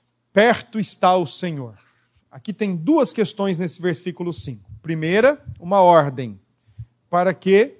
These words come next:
se a igreja de Filipos fosse conhecida de alguma forma por outras pessoas, que elas fossem conheci-, que eles fossem conhecidos por esse, por essa mentalidade e por esse espírito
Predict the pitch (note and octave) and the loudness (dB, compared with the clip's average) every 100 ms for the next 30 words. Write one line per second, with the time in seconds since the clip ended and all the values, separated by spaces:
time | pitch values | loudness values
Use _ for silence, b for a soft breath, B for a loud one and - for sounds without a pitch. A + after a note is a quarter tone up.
0 | _ - - F#3+ E3+ F#3 C#4+ B3+ A3 B3 | _ -10 -2 -2 0 0 0 0 -4 -4
1 | B3+ F#3+ F3 - F3 - - _ _ _ | -2 -2 -4 -6 -10 -10 -12 _ _ _
2 | - B3 - A#3 - C4+ D4+ D4 - - | 4 4 4 -6 -2 -2 0 -2 -4 -6
3 | C#4+ C#4+ F3 F#3+ D3 G3+ F3 G#3+ C#4+ A#3 | -2 -2 -2 -2 4 4 4 0 0 0
4 | - F#3+ E3+ F3 E3 - G#3 G3 A#3 A3 | 2 4 4 0 -6 0 2 4 2 0
5 | G#3+ - D#3+ - D#3 D3+ E3 - _ _ | -8 -6 -10 -4 -2 -2 -4 -8 _ _
6 | _ _ _ _ A3 A3+ G#3+ - B3 - | _ _ _ _ 0 2 0 2 2 2
7 | B3 - C4 C#4+ G#3 - - G#3 A#3 D#4 | -4 -2 -4 -2 -4 -6 -4 0 2 2
8 | A#3 - G3 F#3+ - E3+ _ D3 B2+ - | 0 -2 -2 -2 -4 -8 _ -8 -6 -2
9 | A3+ D#3 C3+ - - _ _ _ _ _ | -2 -2 -6 -8 -12 _ _ _ _ _
10 | _ G#3 G#3 B3 - B3+ A#3+ - - _ | _ 4 6 4 0 -2 -4 -12 -20 _
11 | _ G3+ A3+ A#3 A#3+ G#3+ G3+ A#3 D#4 - | _ 2 2 4 0 0 0 0 0 -2
12 | B3 G#3 E3+ F#3 F#3 G#3+ A3 _ _ _ | -2 -2 0 0 -2 -10 -14 _ _ _
13 | G3 A3 A3 C4 - A#3 - - A#3 B3+ | -8 0 2 2 0 -2 -4 -4 -2 0
14 | C4 - B3+ | -2 -4 -8